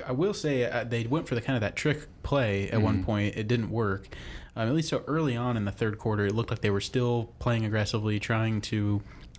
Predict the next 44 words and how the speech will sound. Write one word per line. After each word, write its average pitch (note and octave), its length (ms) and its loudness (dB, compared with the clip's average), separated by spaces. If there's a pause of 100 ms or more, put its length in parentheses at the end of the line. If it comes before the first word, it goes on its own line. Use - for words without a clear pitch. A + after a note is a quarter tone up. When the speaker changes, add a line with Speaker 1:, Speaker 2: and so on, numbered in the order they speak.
Speaker 1:
uh, G#2+ 220 2
keep A#2+ 160 0
scoring, G#2+ 420 2
but G2+ 60 0
they G#2 120 2
just G2+ 220 -2
weren't G2 180 -2
successful. G2 600 -2
Speaker 2:
Yeah, G2+ 180 0
there G#2 140 -4
weren't C#3 280 -2
any, G#2 460 -2 (100)
up G#2+ 180 -2
to D3 80 -2
this G#2+ 160 0
point, G2+ 220 -2
there F#2+ 120 0
weren't G2+ 160 -2
any F#2+ 160 0
play F#2 340 -4
calls E2+ 400 -4
where E2 160 -2
I E2 60 0
was D#2+ 180 -4
like, E2+ 380 -6 (600)
"What G#2 200 -2
are A2 60 0
you F2+ 180 -4
doing? G2+ 280 0
Like, F2+ 120 -2
why G#2+ 60 4
Speaker 1:
Right. A2 140 2
Speaker 2:
aren't A#2 180 -2
you F2+ 60 -6
trying G2 300 -2
to F2+ 60 -4
go G2 160 -2
win F#2+ 180 0
Speaker 1:
Right. G#2+ 120 4
Speaker 2:
this - 140 0
game?" G2 240 0
Speaker 1:
At B2 120 0
this D#3+ 140 2
point A2+ 100 0